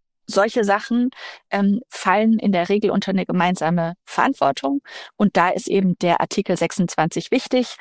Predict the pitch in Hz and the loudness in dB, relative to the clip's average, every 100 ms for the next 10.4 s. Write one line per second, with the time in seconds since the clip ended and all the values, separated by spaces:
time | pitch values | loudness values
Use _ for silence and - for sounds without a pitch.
0 | - - - 185 208 208 208 - 190 180 | -20 -12 -4 0 2 2 0 -2 -2 -2
1 | - 240 277 - _ _ - 180 190 214 | 2 2 0 -6 _ _ 0 2 4 2
2 | - - 175 170 180 _ _ - - 262 | 0 2 2 2 0 _ _ -8 -2 -2
3 | - - 247 - 220 - - 220 - 220 | -2 -4 -2 0 0 0 -2 -2 -2 -4
4 | 202 - 190 185 - - 190 220 - - | -4 -4 -4 -2 -4 0 0 0 -4 -20
5 | - - - 180 185 - 190 175 170 202 | -18 -12 -2 0 0 0 2 2 2 -2
6 | - 180 175 196 _ - 185 196 - _ | -2 0 0 -2 _ -2 -2 -2 -10 _
7 | - 180 - - 220 208 190 196 - 208 | -10 -4 -2 -2 -2 0 0 -2 -2 0
8 | - 208 214 220 170 170 165 175 180 - | 2 2 0 0 2 2 0 -2 -2 -4
9 | 180 - 233 262 - - - - 185 196 | -4 0 2 0 -4 -16 -4 -2 2 4
10 | 233 226 214 | 4 4 2